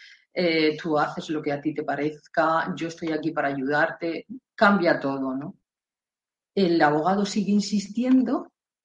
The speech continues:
en que, mm, fuésemos a juicio, además ya habíamos perdido el juicio, y lo extraño es que yo no estuve nunca en ningún juicio, jamás. Y él insiste en que se haga ese juicio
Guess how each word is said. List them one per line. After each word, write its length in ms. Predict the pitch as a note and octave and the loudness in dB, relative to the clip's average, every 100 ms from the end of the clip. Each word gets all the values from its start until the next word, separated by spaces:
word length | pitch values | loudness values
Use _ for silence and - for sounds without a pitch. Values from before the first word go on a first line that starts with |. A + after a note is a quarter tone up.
| _ _ _ _ _ _ | _ _ _ _ _ _
en 300 | G#3 G3+ G3 | -2 0 0
que, 640 | - F#3+ F3+ E3+ D#3+ D#3 D3+ | -2 -2 0 -2 -4 -4 -4
mm, 1200 | D3+ D3 C#3 C#3+ _ _ _ _ _ - G3+ D#3 | -6 -8 -10 -14 _ _ _ _ _ -6 -4 -4
fuésemos 500 | - G3+ G3 E3 - | -4 -4 -2 -6 -6
a 60 | D#3 | -8
juicio, 400 | - G3+ G3+ E3 | 0 0 2 -2
además 240 | D3+ F3+ | 0 0
ya 100 | E3+ | 2
habíamos 340 | D3 D3+ D#3+ - | 2 2 -2 -4
perdido 400 | D3+ D3 D3 C3 | -6 -2 -2 -2
el 60 | C#3 | 2
juicio, 380 | C4 C4 B3 - | 2 4 0 2
y 140 | G3 | 0
lo 100 | F3 | 0
extraño 380 | E3+ F#3+ G#3 B3 | -2 0 2 2
es 80 | B3+ | 2
que 140 | G3+ | 0
yo 100 | F#3 | 2
no 80 | G#3 | 0
estuve 260 | - E3+ | 0 -2
nunca 260 | E3 E3+ D3 | 0 0 0
en 100 | C#3+ | 0
ningún 220 | C#3 B2+ | -2 -4
juicio, 460 | - A#3+ - - - _ _ _ _ _ _ _ _ _ | -4 -6 -6 -12 -14 _ _ _ _ _ _ _ _ _
jamás. 580 | - D3+ G#3+ - - - _ _ _ _ _ _ _ _ _ _ _ _ _ _ _ _ _ - | -4 2 2 2 -8 -20 _ _ _ _ _ _ _ _ _ _ _ _ _ _ _ _ _ -4
Y 140 | G3 | 2
él 100 | G3 | 4
insiste 840 | A3+ A3+ B3+ C4 - B3+ D4 - F#3+ | 4 4 8 6 6 0 2 0 -2
en 160 | F#3 | -2
que 100 | F3+ | -2
se 140 | F3 D#3 | -2 0
haga 140 | D#3 | 0
ese 160 | D3+ E3+ | -2 -8
juicio 400 | - G#3+ B3 | -6 -6 -2